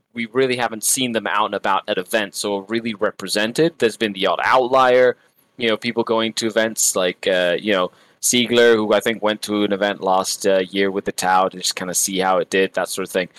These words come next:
But you hadn't really seen them very much. They will shock you, right? How much they can kill, how quickly. However, you quickly learn to not,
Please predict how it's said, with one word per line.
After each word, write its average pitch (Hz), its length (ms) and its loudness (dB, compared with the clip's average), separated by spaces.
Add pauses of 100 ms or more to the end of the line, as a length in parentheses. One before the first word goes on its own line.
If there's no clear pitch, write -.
(160)
But 151 120 0
you 175 120 4
hadn't 233 220 2
really 185 220 2
seen 170 340 -2
them 110 160 -4
very 90 180 -2
much. 82 300 -8 (600)
They 190 460 2 (260)
will 127 160 0
shock - 460 0
you, 78 220 -8 (440)
right? 107 260 0 (220)
How 147 260 4
much 156 300 2
they 139 120 4
can 120 200 -8
kill, 98 560 2 (160)
how 107 240 0
quickly. - 500 -6 (600)
However, 127 500 4
you 113 220 -4
quickly 160 420 -2
learn 117 320 2
to 113 180 -10
not, 104 400 -2